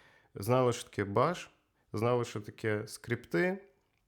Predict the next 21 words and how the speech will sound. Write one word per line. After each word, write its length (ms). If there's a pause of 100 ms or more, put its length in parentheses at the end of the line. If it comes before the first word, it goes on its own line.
(1080)
і, 160
відповідно, 920
все, 220
що 160
з 60
цим 200
пов'язано. 500
Тому 280
що, 160
якщо 280
ви, 140
е, 40 (380)
наприклад, 520
пройдете 400
всі 180
співбесіди, 720
прийдете 460
на 100
роботу, 480 (880)
а 80
там, 540